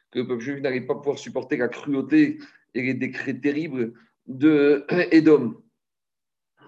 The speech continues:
Qui, Edom se caractérise par des décrets qui empêchent le peuple juif d'étudier la Torah et de faire les mitzvot.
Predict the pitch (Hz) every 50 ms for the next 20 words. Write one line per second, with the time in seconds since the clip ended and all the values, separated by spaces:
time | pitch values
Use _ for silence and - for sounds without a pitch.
0 | - _ _ _ - - - - - - - - - _ _ _ 107 - - -
1 | 143 156 151 143 127 110 113 - - - _ _ _ _ 127 127 123 135 143 151
2 | 147 135 - 131 117 127 117 120 120 - 135 139 131 123 - 127 117 113 113 117
3 | 123 120 - - 151 151 147 147 - - 131 131 120 113 113 139 139 135 - -
4 | 127 110 131 117 - 120 127 110 131 143 123 117 127 - 92 - 123 127 117 113
5 | 117 117 123 135 123 120 117 - 131 120 135 127 127 117 101 92 78 -